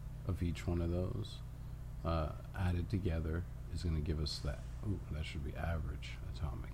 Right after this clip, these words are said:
mass. Sorry. <clears throat> So, for instance, if we have two isotopes, A and B, this could easily be the, uh, carbon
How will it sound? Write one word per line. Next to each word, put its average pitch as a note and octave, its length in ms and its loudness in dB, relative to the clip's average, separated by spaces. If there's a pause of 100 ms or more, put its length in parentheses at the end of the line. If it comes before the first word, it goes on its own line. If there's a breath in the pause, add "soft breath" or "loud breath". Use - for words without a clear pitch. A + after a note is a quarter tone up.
mass. - 460 -6 (3000 loud breath)
Sorry. G#2 360 10
<clears throat> - 80 -4 (1200)
So, F#2+ 300 8 (420 loud breath)
for G#2+ 160 6
instance, A2 680 8 (800)
if G2+ 220 6
we G#2 160 10
have F#2 520 10 (1700)
two A#2+ 260 10
isotopes, G#2+ 840 6 (120)
A F2 380 6 (180)
and E2+ 120 4
B, D2+ 360 4 (140)
this - 140 0
could D#2 180 2
easily D#2+ 360 4
be D#2 260 2
the, D2+ 240 2 (760 loud breath)
uh, - 300 0
carbon D#2+ 560 2